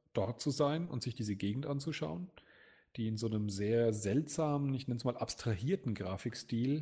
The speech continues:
dargestellt wird. Also es wirkt alles nicht fotorealistisch, aber trotzdem sehr, sehr greifbar, sehr plastisch und, und einfach, ja, rundum schön.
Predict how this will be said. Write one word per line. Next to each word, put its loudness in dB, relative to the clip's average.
dargestellt -4
wird. -2
Also -2
es -4
wirkt 4
alles 2
nicht 2
fotorealistisch, 4
aber 4
trotzdem 0
sehr, 4
sehr 2
greifbar, 0
sehr 0
plastisch -4
und, -2
und -2
einfach, 0
ja, 2
rundum 0
schön. 0